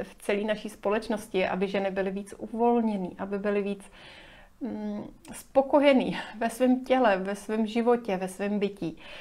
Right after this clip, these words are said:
A to je pak i to, co vyvolává zájem muže. Muž přirozeně se bude zajímat o ženu, která je spokojená.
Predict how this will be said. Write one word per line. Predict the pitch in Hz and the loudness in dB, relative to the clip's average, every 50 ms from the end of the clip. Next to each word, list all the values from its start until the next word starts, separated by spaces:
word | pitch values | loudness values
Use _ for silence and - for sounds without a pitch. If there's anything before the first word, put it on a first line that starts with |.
| - - - - - | -16 -16 -16 -4 -2
A | - 196 | -2 0
to | 190 - | 4 6
je | 233 247 | 4 6
pak | 240 269 269 - | 6 4 2 4
i | - 185 | 0 -4
to, | 185 - 247 320 339 - | 2 4 4 4 4 4
co | - 262 277 294 277 | 6 10 10 10 10
vyvolává | 240 240 240 240 240 240 233 240 226 226 226 226 | 10 8 10 10 12 12 12 12 12 12 12 12
zájem | 208 196 196 190 190 190 190 190 | 10 6 4 4 4 4 4 4
muže. | 208 240 254 277 226 165 - - - - - - - | 4 6 8 8 8 8 6 -6 -14 -20 -20 -10 -2
Muž | 214 208 214 208 - | 0 0 0 0 -2
přirozeně | - - 277 247 247 240 226 233 233 233 247 | 0 6 10 10 10 10 10 8 8 6 4
se | 240 240 208 | 4 2 0
bude | 190 190 190 180 | 2 2 0 2
zajímat | 170 175 175 190 220 269 262 | 2 2 2 2 2 0 0
o | - 202 185 | -2 -8 -8
ženu, | 190 190 185 185 | -4 -4 -4 -4
která | 185 - - 175 | -2 0 2 2
je | 185 196 | 2 2
spokojená. | - - - 196 - - 185 185 180 175 170 170 170 | -2 -2 -4 -2 4 6 6 6 6 4 2 0 -2